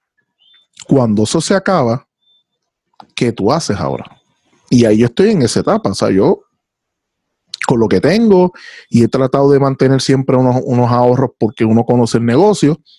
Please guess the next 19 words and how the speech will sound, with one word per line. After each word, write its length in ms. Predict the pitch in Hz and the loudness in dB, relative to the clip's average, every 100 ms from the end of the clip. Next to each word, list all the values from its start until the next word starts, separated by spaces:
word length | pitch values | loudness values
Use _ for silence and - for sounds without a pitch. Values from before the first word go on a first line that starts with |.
| _ _ - - - - - - _ _ _ _ | _ _ -20 -20 -20 -20 -20 -20 _ _ _ _
pero 460 | 151 139 131 123 _ _ _ - _ _ | -2 0 0 -2 _ _ _ -20 _ _
vamos 340 | 139 147 190 | 0 2 2
a 40 | |
poner 240 | 202 214 220 | 2 2 0
que 320 | 208 156 147 - | 0 0 -2 0
el 200 | 135 123 | -2 0
próximo 460 | 151 156 196 185 | -4 0 0 2
lunes 240 | 190 196 185 | 4 4 2
nos 160 | 180 | 2
dicen, 400 | 185 214 190 175 - _ _ _ _ _ _ _ _ _ _ - | 0 0 0 -2 -6 _ _ _ _ _ _ _ _ _ _ -2
"Ya 120 | 135 | -2
estamos, 440 | - 156 151 131 | -2 -2 0 0
ya 280 | 127 139 143 | 2 0 0
pueden 280 | 147 151 151 | 0 2 0
estar 240 | 147 151 | 0 0
en 100 | 143 | 2
la 140 | 143 143 | 0 0
calle". 480 | 185 190 170 156 160 _ _ _ _ _ _ _ _ _ _ _ _ | 0 2 2 0 -4 _ _ _ _ _ _ _ _ _ _ _ _
Tú 480 | - 123 202 320 381 | 0 2 4 2 0